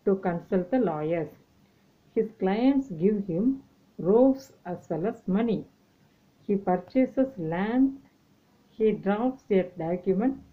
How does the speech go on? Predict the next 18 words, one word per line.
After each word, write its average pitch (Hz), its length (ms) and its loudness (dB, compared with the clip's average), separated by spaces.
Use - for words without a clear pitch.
flawlessly. 170 760 -2
The 175 120 -8
next 240 440 -4
character 165 440 -4
is 269 140 -4
cook. - 300 0
The 175 120 -6
cook 269 340 -2
is 196 200 -2
good 214 240 2
at 196 460 -6
boiling 190 680 0
chicken 247 580 -4
with 190 300 0
marrow 202 520 -2
bones 202 420 -4
and 180 320 -4
making 220 640 -2